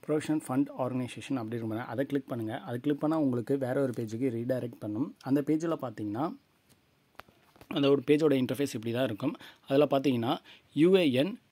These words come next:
number வந்து type பண்ணுங்க. அதுக்கப்புறம் கீழே password type பண்ணுங்க. அதுக்கப்புறம் கீழே இருக்க கேப்சாவை type பண்ணிட்டு sign in கொடுங்க. Sign in கொடுத்த பிறகு பாத்தீங்கன்னா, அது உங்களுக்கு வேற ஒரு பேஜுக்கு redirect பண்ணும். அந்த பேஜ்ல பாத்தீங்கன்னா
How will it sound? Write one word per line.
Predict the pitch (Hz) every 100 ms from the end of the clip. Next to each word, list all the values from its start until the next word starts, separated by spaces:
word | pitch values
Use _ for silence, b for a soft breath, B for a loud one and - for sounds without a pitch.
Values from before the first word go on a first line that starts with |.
| -
number | 131 131
வந்து | 123 135
type | 127 135
பண்ணுங்க. | 131 117 107 123
அதுக்கப்புறம் | - 120 123 139 139
கீழே | 139
password | 123 123 127 143 120 113 120 B B _
type | 127 123
பண்ணுங்க. | 117 107 110 -
அதுக்கப்புறம் | 139 - 135 156
கீழே | 160 160
இருக்க | 131 127 127 139
கேப்சாவை | - 135 117 127
type | 120 -
பண்ணிட்டு | 117 104 - -
sign | 143 147
in | 147 151
கொடுங்க. | - 107 117 - -
Sign | 156 165
in | 175
கொடுத்த | 165 135 131
பிறகு | 123 117 147
பாத்தீங்கன்னா, | 123 110 113 139 202 _ b b
அது | 135 147
உங்களுக்கு | 127 117 160
வேற | 127 143
ஒரு | 131
பேஜுக்கு | 127 113 131 123
redirect | 123 123 117 -
பண்ணும். | 107 120 -
அந்த | 185 131 165
பேஜ்ல | 160 156 156
பாத்தீங்கன்னா | 135 110 110 110 175